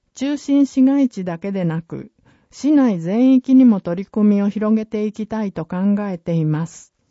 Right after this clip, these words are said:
さらに、若者たちに地域の産業に従事してもらえるよう取り組みたいと思います。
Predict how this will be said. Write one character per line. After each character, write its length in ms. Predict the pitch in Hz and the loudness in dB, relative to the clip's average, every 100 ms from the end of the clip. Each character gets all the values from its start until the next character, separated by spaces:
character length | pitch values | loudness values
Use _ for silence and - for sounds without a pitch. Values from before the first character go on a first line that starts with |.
| _ _ _ _ _ _ | _ _ _ _ _ _
さ 200 | - 240 | -6 -4
ら 140 | 214 | -2
に、 260 | 180 160 - _ _ - | -2 -4 -8 _ _ -10
若 240 | 196 262 | -6 2
者 260 | 269 269 285 | 4 4 2
た 160 | 254 | -6
ち 160 | - 196 | -4 0
に 160 | 180 | 0
地 220 | 170 285 269 | -2 -6 -4
域 180 | 240 | -2
の 140 | 202 165 | -2 -2
産 340 | - 208 220 | -6 0 2
業 240 | 220 214 208 | 2 0 2
に 160 | 208 | 0
従 280 | 196 254 247 | 0 -4 -4
事 160 | 190 180 | -6 -12
し 100 | - | -6
て 120 | 214 | 0
も 160 | 220 | 0
ら 180 | 220 214 | 0 -4
え 80 | 214 | -6
る 160 | 208 208 | -4 -2
よ 360 | 202 165 156 | -2 -6 -8
う 40 | _ | _
取 220 | 180 202 | -8 -8
り 40 | 220 | 0
組 160 | 247 | 2
み 100 | 240 | 2
た 160 | 240 240 | 2 -4
い 100 | 220 | -4
と 160 | 175 160 | -4 -2
思 240 | 156 156 | -2 -2
い 120 | 156 | -2
ま 180 | 151 160 | -4 -6
す。 280 | - - | -12 -20